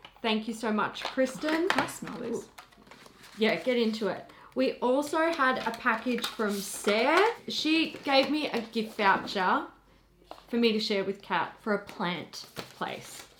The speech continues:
Speaker 2: You know her too well, and
Speaker 1: She,
Speaker 2: you know
Speaker 1: she
Speaker 2: us too
Speaker 1: knows
Speaker 2: well
Speaker 1: us.
Speaker 2: because I
Speaker 1: Yes.
Speaker 2: wanna eat these right now.
Speaker 1: Oh, me
Speaker 2: And
Speaker 1: too.
Speaker 2: she also gave my son, like, Lego Duplo, and it's
Speaker 1: That's
Speaker 2: the
Speaker 1: so
Speaker 2: cutest
Speaker 1: cute.
Speaker 2: thing 'cause it's animals.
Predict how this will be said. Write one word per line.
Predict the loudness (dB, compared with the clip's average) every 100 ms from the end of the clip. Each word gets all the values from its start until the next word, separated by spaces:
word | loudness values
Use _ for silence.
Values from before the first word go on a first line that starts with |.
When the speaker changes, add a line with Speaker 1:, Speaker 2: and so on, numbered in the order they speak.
| -20 -18 -6
Speaker 2:
You | 2
know | 6 6
her | 4 2
too | 2 4
well, | 6 6 6 6
and | 8
Speaker 1:
She, |
Speaker 2:
you | 8
know | 8 10
Speaker 1:
she |
Speaker 2:
us | 8
too | 6 8
Speaker 1:
knows | 10
Speaker 2:
well | 12 10 8
Speaker 1:
us. | 4
Speaker 2:
because | 2 4 4
I | 8
Speaker 1:
Yes. | 8 8
Speaker 2:
wanna | 6 4
eat | 2 6
these | 6 6 8
right | 8 8
now. | 6 4 4 2 2
Speaker 1:
Oh, | 2 4
me | 6
Speaker 2:
And | 6 6 4
Speaker 1:
too. | 4 2 0
Speaker 2:
she | 2 4
also | 4 4 4 4 2
gave | 2 2 2 0
my | 2 2
son, | -2 -2 -2 -2 -4 -4
like, | -6 -4 -4 -2
Lego | 0 2 2 2
Duplo, | 0 0 0 0 0 2 0
and | -2
it's | -2 -2
Speaker 1:
That's | -2
Speaker 2:
the | -2
Speaker 1:
so |
Speaker 2:
cutest | 0 2 2
Speaker 1:
cute. | 0
Speaker 2:
thing | 0
'cause | 0 0
it's | -2 -4
animals. | -4 -4 -4 -6 -10 -12